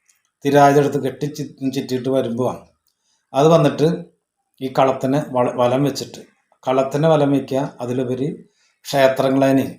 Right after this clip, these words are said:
എത്ര ക്ഷേത്രം ഉണ്ട് വെച്ചാൽ അതിനും ഒരു പ്രദക്ഷിണം വെച്ചിട്ട് ഒന്നോ രണ്ടോ മൂന്നോ പ്രദക്ഷിണം വെച്ചിട്ട് വന്നിട്ട് വേണം അറക്കാനായിട്ട്. സാധാരണ അങ്ങനെ ചെയ്യാറുണ്ട്, ഇല്ലെങ്കിലും കുഴപ്പമില്ല. അപ്പം അതിനെ ചെയ്യാൻ, അപ്പോൾ ഒരു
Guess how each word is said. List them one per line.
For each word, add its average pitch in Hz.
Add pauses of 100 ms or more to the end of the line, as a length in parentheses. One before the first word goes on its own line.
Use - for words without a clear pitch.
(160)
എത്ര -
ക്ഷേത്രം 127
ഉണ്ട് 127
വെച്ചാൽ 123
അതിനും 117
ഒരു 127
പ്രദക്ഷിണം 120
വെച്ചിട്ട് 117
ഒന്നോ 117 (100)
രണ്ടോ 117
മൂന്നോ 147
പ്രദക്ഷിണം 127
വെച്ചിട്ട് 120 (600)
വന്നിട്ട് 120
വേണം 117
അറക്കാനായിട്ട്. 107
സാധാരണ 151
അങ്ങനെ 165
ചെയ്യാറുണ്ട്, 151 (340)
ഇല്ലെങ്കിലും 135
കുഴപ്പമില്ല. 143 (120)
അപ്പം 143
അതിനെ 156
ചെയ്യാൻ, 160 (100)
അപ്പോൾ 156
ഒരു 170